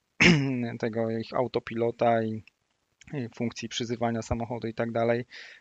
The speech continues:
e, wydaje mi się, że tutaj są dosyć, e, daleko przed konkurencją. Zresztą ostatnio nawet pojawił się jakiś artykuł,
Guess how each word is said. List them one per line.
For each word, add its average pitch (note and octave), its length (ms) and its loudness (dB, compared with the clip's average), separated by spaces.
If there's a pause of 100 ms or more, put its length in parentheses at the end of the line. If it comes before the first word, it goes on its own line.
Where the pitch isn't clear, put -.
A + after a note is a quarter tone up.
e, A#2+ 280 0
wydaje A#2 300 0
mi B2 80 -2
się, B2+ 140 -2
że A#2 160 -6
tutaj A#2+ 260 -2
są A#2 400 -4
dosyć, - 720 -2 (160)
e, B2+ 360 -8
daleko A#2 360 0
przed - 440 0
konkurencją. A2 760 -8
Zresztą - 260 -8
ostatnio A2+ 400 -6
nawet - 240 -10
pojawił - 260 -10
się - 120 -10
jakiś - 180 -8
artykuł, A#2+ 460 -2